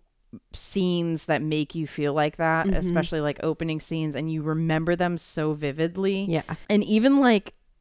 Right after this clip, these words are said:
Speaker 1: this <laughs> isn't a horror movie, but the opening scene, do you remember the opening scene of Jumanji?
Speaker 2: Yeah.
Speaker 1: That scene fucked me up as a kid.
Speaker 2: Yeah.
Speaker 1: And
Speaker 2: Yeah.
Speaker 1: I think there's something really special about when a movie just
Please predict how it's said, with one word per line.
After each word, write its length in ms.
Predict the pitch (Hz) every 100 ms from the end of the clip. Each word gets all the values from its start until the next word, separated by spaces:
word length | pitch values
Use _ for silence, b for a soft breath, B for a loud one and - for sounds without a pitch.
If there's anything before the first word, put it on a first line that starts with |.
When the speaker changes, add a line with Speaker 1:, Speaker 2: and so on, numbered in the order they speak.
| -
Speaker 1:
this 260 | 196 208 214
<laughs> 80 |
isn't 220 | 240 254 233
a 40 |
horror 340 | 190 160 156
movie, 320 | 175 196 208 226
but 260 | 202 185 b b b b b -
the 120 | -
opening 380 | 208 226 494 427
scene, 200 | - -
do 120 | 196
you 80 | 233
remember 280 | 339 453 466
the 120 | 370
opening 420 | - 185 214 220
scene 240 | 208 214 214
of 100 | 180
Jumanji? 720 | 180 156 139 143 151 170 175 - _ _
Speaker 2:
Yeah. 600 | 190 196 233 226 220 175 - _ _ -
Speaker 1:
That 400 | 180 208 285 -
scene 500 | - 440 466 440 302 _ _ _
fucked 520 | - - 180 - -
me 180 | 170 143
up 240 | 127 113
as 160 | - 139
a 40 |
kid. 260 | 175 208 330
Speaker 2:
Yeah. 280 | 427 392 262
Speaker 1:
And 100 | - - - 415 -
Speaker 2:
Yeah. 40 | 233
Speaker 1:
I 120 | 196 262
think 260 | 247 254
there's 220 | 320 339
something 440 | - 330 339 349 269
really 380 | 196 214 240 233
special 800 | - - 190 - 175 151 143 -
about 420 | 175 170 160 160
when 160 | 175 165
a 60 |
movie 600 | 160 160 165 185 214 220
just 460 | 190 180 180 -